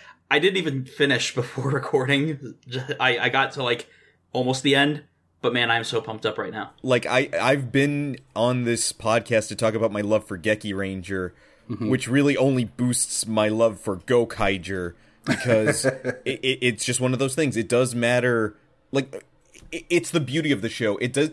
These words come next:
Speaker 2: you don't need to have seen the previous shows to enjoy it,
Speaker 3: Mm-hmm.
Speaker 2: but if you have, even if it's just one or two,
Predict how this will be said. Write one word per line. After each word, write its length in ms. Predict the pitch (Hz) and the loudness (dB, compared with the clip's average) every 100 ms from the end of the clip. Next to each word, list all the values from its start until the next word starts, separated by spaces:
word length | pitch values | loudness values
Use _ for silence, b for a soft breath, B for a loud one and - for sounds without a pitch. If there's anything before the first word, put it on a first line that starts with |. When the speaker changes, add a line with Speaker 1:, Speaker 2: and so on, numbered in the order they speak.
| 139 | -4
Speaker 2:
you 120 | 131 | -2
don't 260 | 151 160 113 | 0 0 -2
need 180 | 156 165 | -2 0
to 60 | |
have 100 | 180 | 0
seen 180 | - 196 | 0 -4
the 80 | 180 | -6
previous 420 | 170 175 180 175 | -8 -10 -8 -8
shows 280 | - 180 180 | -2 -2 -2
to 100 | 185 | -2
enjoy 400 | 135 90 104 127 180 | -4 -2 0 2 2
it, 180 | 196 - b b 123 | -2 -8 b b -4
Speaker 3:
Mm-hmm. 100 | 120 | 2
Speaker 2:
but 180 | 139 127 | 2 0
if 180 | 127 | -6
you 140 | 120 110 | -4 -6
have, 520 | - 107 127 165 165 135 | 0 2 4 2 -2 -2
even 260 | 143 160 | -2 0
if 120 | 160 | 0
it's 120 | 151 - | -2 -4
just 220 | 139 - | -6 -4
one 240 | 107 139 | 0 2
or 80 | 135 | 0
two, 480 | 127 - 135 147 | -2 -2 0 0